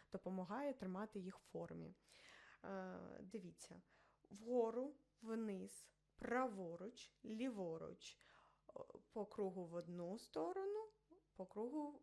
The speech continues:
в іншу. І трішки такі вібраційні, як сказати, поштовхи, да? Маленькі, обережно. З грудьми треба, а, максимально, е, комфортно, е, ніяких болісних відчуттів під час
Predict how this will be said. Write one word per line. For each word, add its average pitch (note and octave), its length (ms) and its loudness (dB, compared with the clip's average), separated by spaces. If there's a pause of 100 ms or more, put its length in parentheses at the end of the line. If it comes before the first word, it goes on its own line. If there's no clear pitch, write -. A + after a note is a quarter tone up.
в F#3+ 200 2
іншу. E3+ 560 -6 (420)
І C#4 120 -2
трішки G#4+ 560 4
такі E4+ 400 4
вібраційні, C4+ 1040 4 (680)
як F#3+ 220 -8
сказати, G#3+ 380 -4
поштовхи, - 640 0
да? B4+ 240 2
Маленькі, A4+ 760 4 (220)
обережно. G#3 760 4
З G3 80 -4
грудьми D4 360 4
треба, C4+ 440 4 (380)
а, A#3 100 2
максимально, B3+ 1040 6 (920)
е, G#3 760 2
комфортно, C4 840 4 (440)
е, - 120 0
ніяких B3 560 6
болісних B3 560 2
відчуттів G#3+ 600 0
під - 200 -2
час A#3+ 340 8